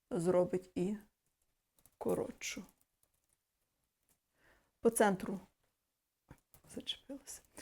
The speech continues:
по центру дала таку квадратну фурнітурну намистинку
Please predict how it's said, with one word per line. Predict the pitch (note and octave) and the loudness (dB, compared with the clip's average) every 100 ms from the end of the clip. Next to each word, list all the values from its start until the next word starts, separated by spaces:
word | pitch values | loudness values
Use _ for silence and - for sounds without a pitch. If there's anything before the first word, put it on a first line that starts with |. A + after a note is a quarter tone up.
| - - | -18 0
по | - | 2
центру | A3 A3 F#3+ F#3 | 6 6 4 2
дала | F#3 E3+ E3 E3+ - | 4 4 2 -4 -8
таку | A3+ - E3+ E3+ - _ _ _ _ - | -8 -2 -2 -4 -12 _ _ _ _ -8
квадратну | - F#3+ G3 E3+ - - F3+ - _ _ _ _ _ _ _ - | 2 2 4 2 0 -6 -6 -8 _ _ _ _ _ _ _ -8
фурнітурну | A#3 G#3 F#3+ F#3 F3 F3+ F3 | -2 0 -2 -2 -2 0 0
намистинку | E3+ E3+ F3 - C#4+ G4+ - | 0 0 0 4 4 4 -4